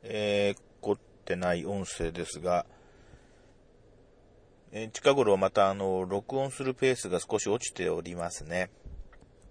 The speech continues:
だいたいあの、喋りたいことがあるときは喋りたいことがあるもので、あんまり喋りたいことが見つからないときは喋りたいときが見つからない。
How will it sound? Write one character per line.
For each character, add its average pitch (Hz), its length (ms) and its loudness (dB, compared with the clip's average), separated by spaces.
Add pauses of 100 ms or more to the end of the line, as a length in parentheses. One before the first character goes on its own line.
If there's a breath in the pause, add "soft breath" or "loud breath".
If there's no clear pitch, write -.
(560)
だ 120 180 2
い 143 60 -4
た 147 160 2
い 143 80 2
あ 143 100 2
の、 139 360 -2
喋 139 320 2
り 147 60 -6
た 151 160 4
い 147 60 4
こ - 120 -10
と 95 140 -2
が 95 140 6
あ 101 40 8
る 101 100 -2
と 90 120 -8
き 92 100 -10
は 87 80 -2
喋 87 240 -4
り 92 100 -2
た 95 100 0
い 90 60 0
こ - 120 -14
と 85 120 -10
が 85 160 -2
あ 87 40 0
る 85 80 -8
も 85 120 -12
の 82 120 -12
で、 80 240 -12 (1200 loud breath)
あ 120 80 0
ん 151 40 -4
ま 160 100 4
り 160 80 -2
喋 147 220 2
り 139 80 -2
た 151 140 8
い 143 80 6
こ 104 120 -4
と 95 120 0
が 92 140 4
見 92 120 -4
つ - 120 -14
か 117 100 6
ら 113 80 4
な 110 100 2
い 107 60 -2
と 113 100 -8
き 117 100 -2
は 95 60 6
喋 90 220 -4
り 87 100 -4
た 85 120 -2
い 82 60 -4
と - 140 -14
き 127 100 -6
が 120 80 0
見 85 120 -8
つ - 120 -16
か 82 120 -6
ら 82 100 -6
な 80 160 -10
い。 - 120 -16